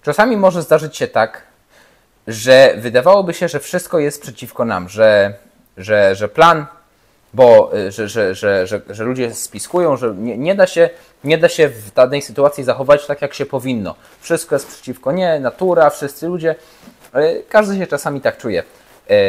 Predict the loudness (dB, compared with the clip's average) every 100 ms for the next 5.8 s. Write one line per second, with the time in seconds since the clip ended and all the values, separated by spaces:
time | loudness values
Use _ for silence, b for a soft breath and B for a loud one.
0 | 2 0 -2 -10 -16 _ -8 -6 -8 -2
1 | 0 0 -2 -2 -2 0 -4 0 -2 -2
2 | -4 -4 -2 -8 -10 -16 -8 -4 0 2
3 | 2 2 -4 -6 -6 -6 -4 -4 -2 0
4 | 0 -2 -6 -8 -8 -10 _ -2 -2 -4
5 | -6 -4 -4 -2 -2 2 0 0